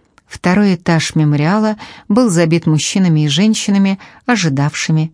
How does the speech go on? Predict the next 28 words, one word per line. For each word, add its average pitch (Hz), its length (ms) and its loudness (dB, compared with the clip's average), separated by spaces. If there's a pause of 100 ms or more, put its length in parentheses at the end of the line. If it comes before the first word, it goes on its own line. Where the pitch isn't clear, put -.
своей 135 440 -2
очереди. 127 600 -6 (640)
При 156 120 0
виде 147 240 0
всех - 340 -6
этих - 300 -4
лбов, 139 600 -2 (300)
отмеченных 156 680 -2
клеймом, 160 520 0 (480)
Офелии 240 440 0
начинало 214 500 0
казаться, 202 540 -2
что - 260 -2
она 175 240 2
попала 175 680 -2 (200)
на 156 200 0
бойню. 147 580 0 (680)
Охранник 170 680 0 (280)
собирал 165 520 0
тех, 160 300 -4
кто - 180 -6
прошёл 156 360 -2
медосмотр, 151 680 -2 (320)
и 277 80 2
направлял 151 500 0
их - 140 -6
к - 80 -10
выходу. 131 480 -6